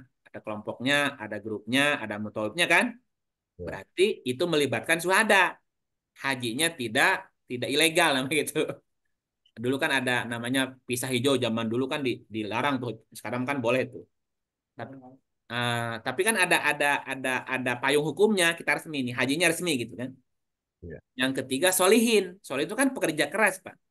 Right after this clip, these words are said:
Speaker 1: Bisa nggak kita setor ongkos naik haji, terus kita nggak kemana-mana? Pokoknya mah nunggu, nungguin orang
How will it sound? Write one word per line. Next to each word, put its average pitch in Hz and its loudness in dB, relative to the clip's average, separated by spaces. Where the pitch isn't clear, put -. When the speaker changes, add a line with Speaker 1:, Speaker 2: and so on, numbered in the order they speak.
Speaker 1:
Bisa 180 -6
nggak 202 0
kita 143 -2
setor 127 -2
ongkos 131 -2
naik 127 0
haji, 110 -4
terus 170 -4
kita 180 -2
nggak 156 -4
kemana-mana? 147 -2
Pokoknya 123 -8
mah 143 -4
nunggu, 135 -2
nungguin 135 2
orang 131 2